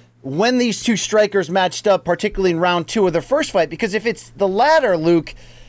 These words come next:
I do agree with her on this. You're right. She doesn't have enough feinting against, you know, against somebody who can strike on her level. But anybody that had been on her level that she struck with, from Shevchenko to Holm,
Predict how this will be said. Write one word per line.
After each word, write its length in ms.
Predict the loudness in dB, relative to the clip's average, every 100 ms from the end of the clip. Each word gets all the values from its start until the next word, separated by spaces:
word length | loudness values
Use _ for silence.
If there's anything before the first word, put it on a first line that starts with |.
| -20 -20 -14 -4
I 80 | -4
do 340 | -2 0 0
agree 320 | 0 0 0
with 180 | 2 2
her 100 | 2
on 140 | 2 2
this. 200 | 0 0
You're 100 | 2
right. 320 | 4 4 2
She 140 | 0
doesn't 200 | 0 2
have 180 | 0 0
enough 180 | 0 -2
feinting 640 | -2 -4 -2 -4 -2 -6 -8 -4
against, 400 | -2 -2 -4 -4
you 120 | 0
know, 100 | 2
against 280 | 2 -2 -2
somebody 300 | -2 0 0
who 80 | -2
can 120 | -4
strike 280 | -2 0 0
on 140 | 0
her 120 | 2
level. 440 | 2 2 0 -4 -6 -20 _ _ _ _ _ _ -2
But 160 | 0
anybody 580 | 0 0 2 0 0 -6
that 280 | -2 0 2
had 200 | 0 2
been 200 | 2 2
on 120 | 0
her 140 | 2
level 240 | 2 2 2
that 120 | 0
she 140 | -2 -6
struck 480 | -6 -2 0 0
with, 360 | 2 0 0 -6 _ _ _
from 140 | -8
Shevchenko 680 | -4 -4 -2 -2 2 2 4
to 80 | 2
Holm, 560 | 2 4 4 2 -2